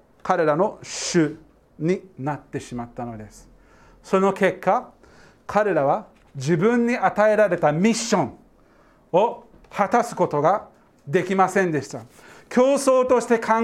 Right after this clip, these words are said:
えれば、彼らはその競争の中で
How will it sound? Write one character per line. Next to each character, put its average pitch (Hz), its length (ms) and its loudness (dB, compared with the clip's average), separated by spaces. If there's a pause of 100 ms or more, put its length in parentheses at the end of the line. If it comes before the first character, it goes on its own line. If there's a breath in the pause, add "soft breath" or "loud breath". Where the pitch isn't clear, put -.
(140)
え 233 140 4
れ 220 60 2
ば、 214 240 0 (160 loud breath)
彼 247 240 4
ら 202 120 4
は 214 100 4
そ 226 100 0
の 277 160 2
競 269 360 2
争 285 260 2
の 277 100 2
中 269 320 2
で 233 220 0